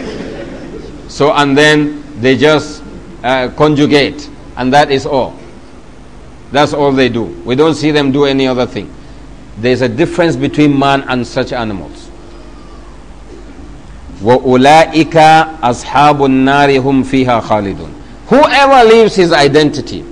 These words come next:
whoever abandons his religion, and allows himself to die abandoning his religion, his identity or his religious practice, that person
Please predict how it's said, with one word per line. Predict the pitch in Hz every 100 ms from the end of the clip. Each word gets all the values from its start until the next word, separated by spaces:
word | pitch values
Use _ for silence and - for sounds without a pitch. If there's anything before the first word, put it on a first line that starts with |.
| - - - - - - -
whoever | 240 269 240 240
abandons | 202 160 220 220 214 208 151
his | 170 139
religion, | 143 143 143 107 - - - - - - - - - - -
and | 175
allows | 185 180 190 220 262 233
himself | 233 196 214 214 -
to | 180
die | 151 180 160
abandoning | 147 147 135 247 285 262 240 226 170
his | 151 139
religion, | 143 143 147 120 92 - - -
his | 165 180
identity | 180 180 175 143 170 262 226 220 226
or | 226 196
his | 180 175 156
religious | 160 196 180 180
practice, | - - 143 - 82 - - - - - 101
that | 135 185 160 -
person | 165 - 165 160 160 156